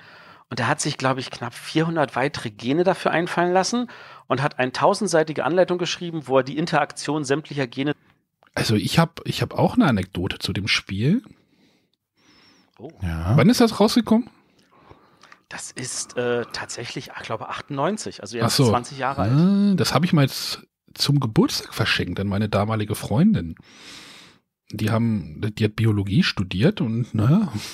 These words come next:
Speaker 2: <laughs> passte halt irgendwie.
Speaker 3: <laughs>
Speaker 2: Und wir haben das dann auch gespielt. Ich hab, also ich kann behaupten, ich hab Ursuppe gespielt.
Speaker 1: Das ist doch cool.
Speaker 2: Mit lauter Biologen. Das war irgendwie ein bisschen strange.
Speaker 3: <laughs> Kein Geschenk.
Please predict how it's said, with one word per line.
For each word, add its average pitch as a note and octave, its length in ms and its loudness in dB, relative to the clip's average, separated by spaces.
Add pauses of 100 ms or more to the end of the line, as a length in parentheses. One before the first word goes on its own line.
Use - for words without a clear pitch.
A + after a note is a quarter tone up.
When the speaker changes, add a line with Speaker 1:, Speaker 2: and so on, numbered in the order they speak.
(120)
Speaker 2:
<laughs> - 360 -12
passte G3+ 400 2
halt A2 200 2
irgendwie. A#2+ 760 2
Speaker 3:
<laughs> - 1120 -6
Speaker 2:
Und G3+ 160 4
wir G3+ 80 8
haben B2+ 80 4
das A2+ 100 0
dann G2 120 -2
auch E2 120 -2
gespielt. - 520 -2
Ich - 100 -6
hab, - 180 -4
also A#2 240 0
ich - 80 0
kann D3+ 220 2
behaupten, B2 340 -2
ich C#3 100 -2
hab - 160 0
Ursuppe F3 360 4
gespielt. - 500 -10 (580)
Speaker 1:
Das - 120 -16
ist - 120 -20
doch - 140 -16 (160)
cool. A3+ 380 -8
Speaker 2:
Mit A2 140 -2
lauter C3 220 4
Biologen. B2 640 2
Das - 180 -4
war G#2+ 260 2
irgendwie G#2+ 500 0
ein - 560 -14
bisschen A#2+ 220 0
strange. - 420 0 (420)
Speaker 3:
<laughs> - 400 -6
Kein A#2+ 280 -6
Geschenk. G2 460 -6